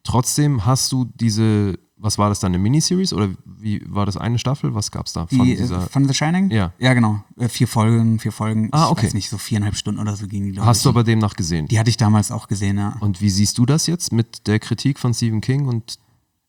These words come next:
Speaker 1: dem
Speaker 2: Ich hab ja den
Speaker 1: Verhältnis dann
Speaker 2: Roman halt
Speaker 1: zu The
Speaker 2: nicht
Speaker 1: Shining?
Speaker 2: gelesen.
Speaker 1: Ach so,
Speaker 2: Ja.
Speaker 1: okay.
Speaker 2: Hm. Die neuere Verfilmung von The Shining unterscheidet sich halt schon ein bisschen storytechnisch, ähm, schlägt halt auch so ein bisschen vor allem,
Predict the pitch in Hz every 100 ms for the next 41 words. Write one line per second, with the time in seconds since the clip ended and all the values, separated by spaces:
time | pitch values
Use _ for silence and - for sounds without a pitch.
0 | - 107 135 139 135 131 120 117 127 143
1 | 107 120 104 - 104 101 104 104 107 101
2 | 107 110 117 110 107 110 110 - 120 120
3 | 113 120 120 - _ _ _ _ _ _
4 | - 110 113 113 110 - 120 110 110 147
5 | 160 156 147 - 143 147 135 139 127 120
6 | - 123 135 131 113 120 - 117 123 123
7 | - 117 - 117 - 127 143 139 135 143
8 | 139 135 - 139 143 - 143 - 143 139
9 | - - - - - 120 117 120 120 120
10 | 113 76 78 113 - 107 120 - 120 -
11 | 92 113 - 110 110 113 131 113 - -
12 | 110 120 117